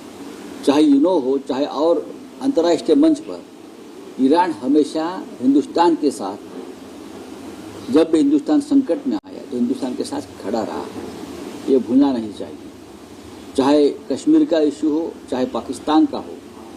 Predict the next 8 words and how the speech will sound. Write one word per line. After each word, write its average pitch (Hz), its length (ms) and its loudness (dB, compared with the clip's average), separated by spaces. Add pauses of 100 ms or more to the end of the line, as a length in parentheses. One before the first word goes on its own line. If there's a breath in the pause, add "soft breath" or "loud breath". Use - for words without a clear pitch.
(300)
ईरान 156 220 4
हमारे 131 360 -2
साथ - 220 -8 (100)
रहा 95 160 -8
है। - 220 -14 (1120)
तो - 80 2
ईरान 170 400 2
ने 196 180 -4